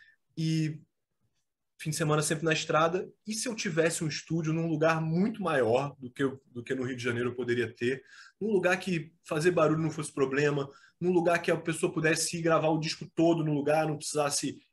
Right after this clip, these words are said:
gravar bateria num lugar, guitarra em outro, não sei o quê,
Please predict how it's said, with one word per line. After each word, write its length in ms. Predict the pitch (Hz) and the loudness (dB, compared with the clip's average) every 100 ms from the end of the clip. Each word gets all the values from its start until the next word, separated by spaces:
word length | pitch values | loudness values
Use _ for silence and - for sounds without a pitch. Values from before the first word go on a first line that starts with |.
| - | -2
gravar 260 | 131 135 | 0 2
bateria 380 | 135 131 139 135 | 2 0 0 0
num 100 | 135 | 0
lugar, 340 | 120 143 139 | -2 2 2
guitarra 360 | 127 117 135 131 | 0 -2 -2 0
em 80 | 127 | 0
outro, 280 | 139 135 131 | 2 0 -2
não 80 | |
sei 140 | 123 131 | -4 -6
o 60 | |
quê, 380 | - 151 143 131 | -2 0 0 -2